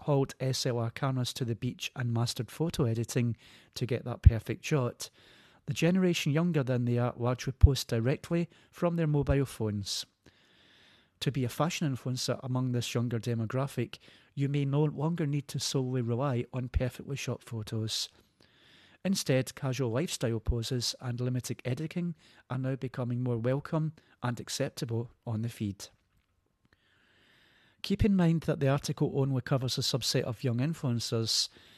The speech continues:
young Instagram users, and if anything, this shift over the last five years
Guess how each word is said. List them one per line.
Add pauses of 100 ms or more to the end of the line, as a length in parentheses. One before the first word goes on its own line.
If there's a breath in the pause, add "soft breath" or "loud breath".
(200 loud breath)
young
Instagram
users, (420 loud breath)
and
if
anything,
this
shift
over
the
last
five
years